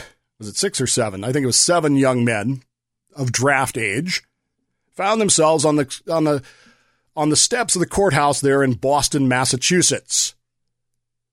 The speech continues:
where they pulled out their draft cards and set them on fire.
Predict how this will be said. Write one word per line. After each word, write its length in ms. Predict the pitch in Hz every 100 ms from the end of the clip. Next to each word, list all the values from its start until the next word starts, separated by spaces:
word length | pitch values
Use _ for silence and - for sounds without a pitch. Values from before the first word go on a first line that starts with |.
| _ _
where 600 | - 147 160 160 160 156 - _ _
they 260 | 147 151 151
pulled 280 | 202 269
out 180 | 233 208
their 140 | 190 143
draft 360 | 131 147 147
cards 380 | - 113 139 165
and 100 | 165
set 300 | - 135 123
them 140 | 143
on 160 | 165 175
fire. 640 | - 202 214 151 104 -